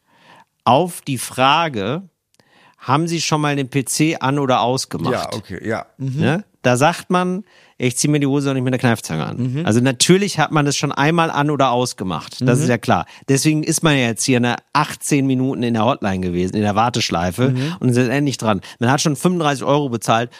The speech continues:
Speaker 1: nur um diese Frage gestellt zu bekommen.
Speaker 2: Ja.
Speaker 1: Absolut legitim, da zu sagen, ich zieh mir ja nicht die Hose mit der Kneifzange an.
Speaker 2: Mhm.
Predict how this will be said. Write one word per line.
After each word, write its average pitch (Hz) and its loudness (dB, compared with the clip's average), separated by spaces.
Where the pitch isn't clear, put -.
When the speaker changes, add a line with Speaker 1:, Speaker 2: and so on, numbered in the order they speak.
Speaker 1:
nur 131 2
um 127 0
diese 143 0
Frage 127 0
gestellt 107 -2
zu 95 -8
bekommen. 104 0
Speaker 2:
Ja. 120 0
Speaker 1:
Absolut 190 0
legitim, 156 -2
da 151 2
zu - -12
sagen, 143 0
ich 127 -12
zieh 170 -2
mir 190 0
ja 147 0
nicht 151 -4
die 139 -4
Hose 143 -2
mit 135 -6
der 135 2
Kneifzange 135 0
an. 120 -2
Speaker 2:
Mhm. 151 -4